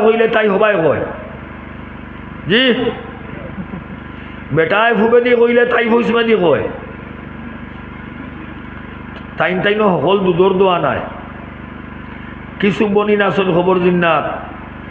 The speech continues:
বেটাই কয়, "ওই মুখখান আটা।" তাই কয়, "ফিট লিলাম হইলে মুখ বন্ধ করতাম নাই।"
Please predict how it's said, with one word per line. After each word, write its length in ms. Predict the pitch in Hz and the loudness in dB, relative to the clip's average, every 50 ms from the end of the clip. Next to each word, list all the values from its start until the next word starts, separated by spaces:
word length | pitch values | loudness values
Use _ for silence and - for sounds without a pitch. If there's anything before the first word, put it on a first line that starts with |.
| - - - - - - - 143 | -14 -14 -14 -16 -14 -8 -2 -2
বেটাই 340 | 160 160 190 208 220 226 214 | 0 2 4 4 4 4 4
কয়, 180 | 226 233 226 | 4 4 4
"ওই 240 | 226 240 247 247 226 | 4 4 4 4 4
মুখখান 460 | - 208 208 196 - 208 233 240 240 | 4 4 2 2 2 2 2 2 2
আটা।" 380 | 226 220 220 214 208 196 165 - - - - - - - - - - - - - - - - - - - - - - - - - - | 2 2 4 4 4 4 2 0 -2 -4 -6 -8 -10 -12 -12 -14 -14 -14 -14 -14 -14 -14 -14 -14 -14 -14 -14 -14 -14 -14 -10 -4 0
তাই 300 | 175 190 208 226 240 220 226 | 2 2 4 4 4 4 4
কয়, 240 | 240 240 240 233 - | 4 6 6 4 4
"ফিট 400 | - 233 240 254 262 233 254 247 | 4 2 4 2 2 0 0 0
লিলাম 460 | 240 233 220 214 214 214 226 226 226 | 2 2 4 4 4 4 4 4 4
হইলে 220 | 226 226 220 226 | 4 4 4 2
মুখ 280 | 214 208 208 220 240 202 | 4 4 4 4 4 4
বন্ধ 260 | 226 233 233 226 233 | 2 2 2 4 4
করতাম 340 | 220 220 196 151 196 185 175 | 2 2 2 2 2 2 2
নাই।" 180 | 160 131 101 | 0 0 0